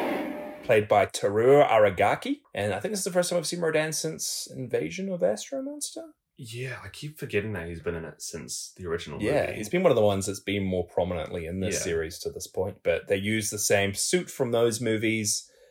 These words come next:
Speaker 1: um, but they had to greatly repair it 'cause of some, um,
Speaker 2: <laughs>
Speaker 1: some
Speaker 2: A warehouse
Speaker 1: damage.
Speaker 2: fire.
Speaker 1: Yeah, something done to the costume.
Speaker 2: As always.
Speaker 1: There's gonna be a lot of that as we read on.
Speaker 2: I never noticed. Is Rodan's beak,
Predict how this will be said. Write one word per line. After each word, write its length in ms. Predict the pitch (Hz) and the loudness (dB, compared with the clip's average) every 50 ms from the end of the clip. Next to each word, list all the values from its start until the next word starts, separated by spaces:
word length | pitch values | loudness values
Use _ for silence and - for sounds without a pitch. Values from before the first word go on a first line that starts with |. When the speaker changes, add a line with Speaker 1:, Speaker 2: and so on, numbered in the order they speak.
| _ _ _ | _ _ _
Speaker 1:
um, 280 | - 92 92 90 87 87 | -6 -4 -4 -4 -4 -2
but 160 | 82 85 - | -4 -4 -2
they 240 | - 95 90 90 87 | 0 0 2 2 0
had 200 | 87 101 95 - | -2 -4 -8 -8
to 60 | - 92 | -8 -10
greatly 380 | 85 90 87 87 95 - 92 85 | -8 -4 -4 -4 -2 -4 -6 -6
repair 440 | 80 80 80 - - 85 82 78 | -6 -6 -6 -6 -6 -6 -4 -4
it 100 | - - | -6 -8
'cause 200 | - - 85 85 90 | -8 -12 -12 -10 -10
of 60 | 87 | -8
some, 420 | - - 87 78 78 78 80 92 - - - | -8 -6 -6 -8 -8 -12 -14 -16 -18 -20 -18
um, 360 | - 82 80 82 80 - 107 - _ - - _ _ _ - _ _ _ _ _ - | -16 -16 -16 -16 -18 -20 -20 -20 _ -20 -20 _ _ _ -20 _ _ _ _ _ -20
Speaker 2:
<laughs> 120 | - - _ _ _ _ _ _ _ _ _ _ | -20 -20 _ _ _ _ _ _ _ _ _ _
Speaker 1:
some 280 | - - - 87 85 92 | -20 -12 -10 -8 -6 -4
Speaker 2:
A 80 | 92 87 | -4 0
warehouse 480 | 87 95 - 87 101 95 - - - - | 2 4 4 6 6 4 4 4 2 2
Speaker 1:
damage. 0 | |
Speaker 2:
fire. 320 | 104 92 92 95 98 107 - | 2 2 2 2 -2 -2 -4
Speaker 1:
Yeah, 240 | 101 117 143 82 85 | -4 -4 -4 -4 -2
something 440 | - - - 101 90 85 82 78 | -4 -2 -2 -2 -2 -2 -4 -4
done 220 | 76 76 73 82 85 | -4 -6 -6 -6 -8
to 100 | - 78 | -8 -8
the 100 | 78 82 | -8 -6
costume. 420 | - - - - - - - 82 | -4 -4 -4 -4 -4 -6 -8 -8
Speaker 2:
As 80 | 73 73 | -8 -8
always. 280 | - - - - - | -8 -8 -10 -10 -10
Speaker 1:
There's 140 | - 90 90 | -10 -8 -4
gonna 180 | 107 98 95 95 | -2 0 0 2
be 100 | 92 95 | 4 4
a 80 | 92 | 6
lot 220 | 92 92 87 92 95 | 6 6 6 6 6
of 60 | 90 | 6
that 180 | 90 87 90 90 | 6 4 4 4
as 220 | 90 92 - - | 2 -2 -2 -2
we 100 | 123 107 | -2 -2
read 300 | 101 113 110 104 104 98 | 0 0 0 0 4 6
on. 340 | 107 90 90 87 87 98 - - _ _ _ - | 6 8 8 6 6 4 0 -10 _ _ _ -14
Speaker 2:
I 100 | - - - | -10 -4 -2
never 200 | 254 311 330 339 226 | 0 0 2 4 4
noticed. 480 | 170 143 131 110 101 92 - - - | 6 6 6 6 4 2 0 -2 2
Is 160 | - 208 - | 2 2 2
Rodan's 540 | 233 247 302 330 - 147 151 151 151 147 123 | 4 2 2 4 6 6 6 6 4 0 -2
beak, 420 | - - 107 104 101 - - - | -4 -6 -6 -6 -6 -6 -8 -16